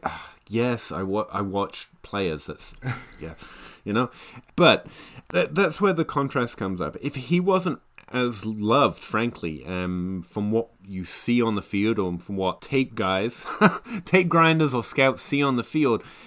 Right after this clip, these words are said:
then there would be really no reason to look at Metcalf at all. He would be easily dismissible to me. So that, that's, why is that, I guess, is the question. Well,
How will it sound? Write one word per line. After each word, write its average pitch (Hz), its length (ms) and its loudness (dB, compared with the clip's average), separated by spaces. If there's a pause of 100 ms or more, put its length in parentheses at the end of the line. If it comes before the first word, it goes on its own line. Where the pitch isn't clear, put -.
(100)
then 139 180 2
there 147 100 6
would 139 120 8
be 139 80 4
really 147 380 4
no 120 680 4
reason 107 640 2
to - 140 -8
look 107 260 0
at - 80 -4
Metcalf 95 720 -6
at 98 100 -2
all. 95 280 2
He 107 200 -2
would 95 200 0
be 87 420 -2
easily 95 340 -2
dismissible - 680 -8
to 78 100 -12
me. 69 160 -12
So 101 180 -4
that, 131 200 -2
that's, - 500 -10
why 131 180 4
is 127 260 4
that, 90 180 -2
I 90 60 -2
guess, 90 200 -6
is 80 80 -12
the 90 80 -8
question. 101 460 -4
Well, 110 240 -2